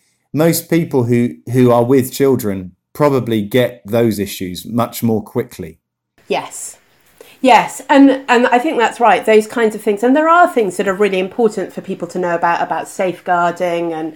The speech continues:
Speaker 2: and all of those sorts of issues that we need to make sure we are taking care of our children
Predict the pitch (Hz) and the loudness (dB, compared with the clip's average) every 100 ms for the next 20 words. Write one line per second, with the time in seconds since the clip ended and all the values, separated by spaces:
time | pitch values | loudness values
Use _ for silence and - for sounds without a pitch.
0 | - - _ 180 185 208 190 202 190 180 | -16 -20 _ -4 0 -2 0 0 0 -2
1 | 196 147 196 180 175 180 160 - 185 - | -6 -6 -6 -6 -4 -6 -6 -4 -4 -6
2 | - 190 190 196 202 190 196 180 175 185 | -12 -6 -4 -2 -2 -4 -4 -4 -2 -4
3 | 175 175 170 - 196 180 175 170 - 220 | 0 0 -2 -8 -10 -8 -8 -10 -4 0
4 | 214 180 165 156 - 165 156 143 123 - | 2 0 -4 -8 -6 -6 -6 -10 -14 -16